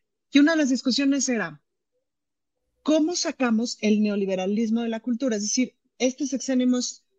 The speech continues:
eh, tenido muchas discusiones públicas de cómo se va sacando el neoliberalismo del sistema económico, cómo se va sacando el neoliberalismo de la política energética, cómo se va sacando de la política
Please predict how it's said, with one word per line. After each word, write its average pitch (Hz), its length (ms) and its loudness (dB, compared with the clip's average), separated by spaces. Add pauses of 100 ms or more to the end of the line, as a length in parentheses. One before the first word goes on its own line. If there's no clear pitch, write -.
(300)
eh, 208 300 -2
tenido 240 300 2
muchas 247 280 -2
discusiones 233 480 -6
públicas 240 360 -4
de 220 100 -4
cómo 240 240 0
se 233 200 -6
va 220 120 -4
sacando 233 560 -4
el 208 80 -4
neoliberalismo 196 640 -6
del 185 100 -10
sistema 185 360 -8
económico, 190 460 -8
cómo 202 200 -2
se 190 100 -4
va 180 120 -2
sacando 214 640 2 (340)
el 196 140 4
neoliberalismo 190 840 2
de 175 180 -2
la 175 280 -2
política 202 440 4
energética, 185 580 0
cómo 185 200 -2
se 165 120 -6
va 156 100 -2
sacando 208 580 4
de 175 80 2
la 165 140 0
política 175 680 -4